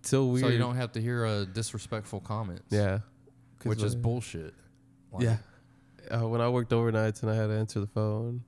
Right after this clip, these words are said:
Speaker 1: they'd be like, "Oh, I'm calling in." I was like, "Oh, okay. Hope you feel better.
Speaker 2: Yeah.
Speaker 1: I'll just write you down."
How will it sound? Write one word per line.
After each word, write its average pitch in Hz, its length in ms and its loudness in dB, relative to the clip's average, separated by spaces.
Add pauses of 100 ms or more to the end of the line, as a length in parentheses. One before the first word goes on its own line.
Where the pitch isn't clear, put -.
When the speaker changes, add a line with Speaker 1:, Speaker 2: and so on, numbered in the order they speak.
(120)
Speaker 1:
they'd 120 160 -2
be 123 60 0
like, 117 180 0
"Oh, 131 340 -2 (500)
I'm 131 120 -6
calling 131 320 0
in." 131 320 -2
I - 40 -6
was 127 120 -4
like, 131 160 -4
"Oh, 175 260 -6 (100)
okay. 160 220 -4 (240)
Hope 143 160 -2
you 135 80 0
feel 135 160 0
better. 123 340 -2 (600)
Speaker 2:
Yeah. 165 180 -2
Speaker 1:
I'll 120 140 0
just 120 180 -2
write 120 160 0
you 120 60 -6
down." 127 240 -8